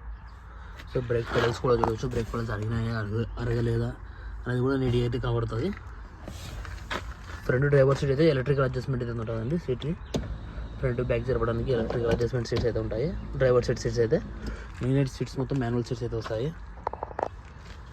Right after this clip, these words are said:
నాలుగు విండోస్, పవర్ విండోస్ అయితే వస్తాయండి వెహికల్‌కి. మీకు రీడింగ్ కూడా చూపిస్తాను, ఒకసారి రీడింగ్ చూడొచ్చు. రీడింగ్ వచ్చేసి అరవై నాలుగు వేలు అయితే తిరిగిందండి.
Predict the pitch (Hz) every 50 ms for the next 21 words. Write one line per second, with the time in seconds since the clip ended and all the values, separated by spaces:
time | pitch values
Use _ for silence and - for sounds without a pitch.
0 | - - - - - - - - - - - - - - - - - - - -
1 | - - - - - - 127 117 117 120 113 117 117 117 - - - 113 110 117
2 | 120 117 113 110 117 - 120 113 - - 117 107 113 113 110 110 110 101 - 113
3 | 113 147 185 180 - - - - - - - - - - - - - - - -
4 | - - - - - - - - - - - - - - - - - - - -
5 | - - - 143 127 131 135 147 156 170 180 165 160 147 143 131 135 123 147 151
6 | 156 143 - 135 123 120 120 120 127 123 120 120 113 110 - - 311 - - -
7 | - - - - - - - - - - - - - - - - - - - -
8 | - - - - - - - - - - - - - - - - - - - -
9 | - - - - - - - - - - - - - - - - - - - -
10 | - - - - - - - - - - - - - - - - - - - -
11 | - - - - - - - - - 123 131 135 147 147 147 139 131 139 135 147
12 | 131 123 123 123 123 123 120 120 123 123 123 117 113 - 120 117 117 113 127 143